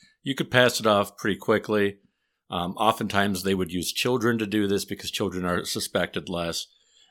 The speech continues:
And, you know, the goal is you get something small. You give a, this is, you know, early nineteen hundreds. So you give a kid a quarter,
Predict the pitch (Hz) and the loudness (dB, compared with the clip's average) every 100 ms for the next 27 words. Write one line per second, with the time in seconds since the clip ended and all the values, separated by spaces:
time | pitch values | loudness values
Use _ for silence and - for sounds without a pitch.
0 | _ - 113 104 101 - _ 156 101 98 | _ 0 2 2 -2 -6 _ 0 0 2
1 | 101 180 156 107 98 98 92 101 80 85 | 4 6 6 4 2 0 0 -4 -4 -6
2 | - 117 107 80 87 101 104 92 87 - | -4 -2 -2 0 -2 0 0 -2 -4 -12
3 | _ - 143 135 123 95 - - - _ | _ -6 -2 0 0 -4 -10 -12 -14 _
4 | _ 143 135 113 110 98 98 95 82 82 | _ 0 2 4 2 2 -2 -4 -2 -4
5 | - - - - _ - - 139 127 113 | -6 -12 -18 -20 _ -20 -6 4 6 6
6 | 123 120 131 110 95 139 127 95 85 82 | 4 4 4 4 2 2 4 4 2 0